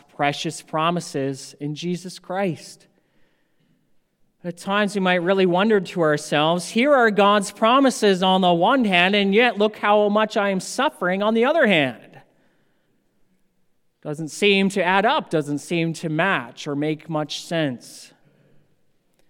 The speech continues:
If God's great promises are true for me, why do I suffer like this? We must remember, God's promises do not save us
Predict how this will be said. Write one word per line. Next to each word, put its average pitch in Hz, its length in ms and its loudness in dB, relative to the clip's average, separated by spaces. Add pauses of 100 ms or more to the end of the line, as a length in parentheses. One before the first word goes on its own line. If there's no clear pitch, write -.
(200)
If 143 200 -6
God's 190 380 2
great 196 320 0
promises 208 640 0
are 185 140 2
true 226 340 2
for 208 180 -2
me, 240 240 2
why 151 440 0
do 170 240 -2
I 185 140 -4
suffer 226 540 -8
like 240 360 -6
this? - 600 -6 (3000)
We 135 160 -10
must 156 280 -8
remember, 175 600 -4 (880)
God's 127 280 -12
promises 180 680 -2
do 180 100 -8
not 160 260 -4
save 175 460 -4
us - 600 -6